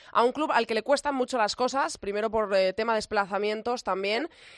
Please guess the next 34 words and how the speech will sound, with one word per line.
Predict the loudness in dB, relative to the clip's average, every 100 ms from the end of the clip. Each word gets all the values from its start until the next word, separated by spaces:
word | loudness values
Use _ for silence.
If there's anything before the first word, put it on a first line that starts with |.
| -16 -2
Eh, | 2 4 2 0 -2
le-, | -2 0
os | -2
sigamos | 0 0 0
viendo | 0 0
crecer | 0 0 0
así, | -2 -2 -2
porque | -2 -2
es | -4
un | -4
gustazo, | -4 0 0 0
porque | -2 0 2 4 2 2
dais | 2 2 -2
mu-, | -6 -6
sorpresas | -2 -2 2 2 2 2
en |
la | 2
Liga | 4 2
Iberdrola, | 2 4 2
que | 2
esas | -2 -2 -2
también | 0 0
se | 0
necesitan | -2 -2 -2 0
y | 2
le | 2
dan | 2
mucha | -2 -2 0
emoción | 0 0 -2
al | 0
campeonato. | 0 0 -2 0
Gracias, | 0 0 0 0
María | 0 0
José. | -2 -4 -4